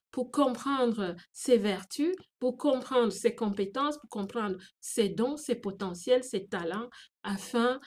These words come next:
d'être la personne qui sera durable. Tant que la vie nous est prêtée, prenons conscience et soyons capitaines terrestres de notre destin. Soyons en paix.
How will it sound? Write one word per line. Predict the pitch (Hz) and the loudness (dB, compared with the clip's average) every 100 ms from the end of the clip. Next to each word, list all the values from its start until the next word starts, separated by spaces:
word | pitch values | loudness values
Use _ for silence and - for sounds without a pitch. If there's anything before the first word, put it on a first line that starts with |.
| _ 180 | _ -6
d'être | 208 202 | -4 -2
la | 202 | -2
personne | 190 190 175 - 220 226 | -2 -6 -4 -4 -4 -4
qui | - 196 | -6 -8
sera | - 185 170 185 180 _ _ - | -6 -8 -6 -10 -14 _ _ -16
durable. | 160 165 214 196 180 170 165 143 - _ - _ - | -10 -2 0 0 -4 -6 -8 -10 -12 _ -20 _ 2
Tant | 349 370 | 6 6
que | 311 | 4
la | 262 226 220 | 4 4 4
vie | 202 285 262 | 4 6 6
nous | 226 202 | 4 2
est | 190 | 0
prêtée, | - 226 202 220 247 294 _ _ _ | -4 -4 -4 4 2 2 _ _ _
prenons | - 277 277 285 302 | 2 4 4 2 4
conscience | 254 220 - 247 240 262 - 240 | 4 4 4 4 4 2 -2 -6
et | |
soyons | 220 - 269 269 294 320 - | -4 2 4 6 4 0 -2
capitaines | 226 - 220 - 240 247 247 | -4 -4 -8 0 4 4 2
terrestres | 233 196 202 220 - - _ | 0 0 -2 -6 -12 -20 _
de | 170 214 | -2 2
notre | 208 240 240 226 | 6 4 2 -4
destin. | 170 151 202 196 - 147 - - - | -4 -2 -4 -4 -10 -10 -12 -20 -16
Soyons | - 220 180 185 190 185 | -4 -2 0 -2 -2 -4
en | 180 175 | -8 -2
paix. | 285 294 220 | 2 2 0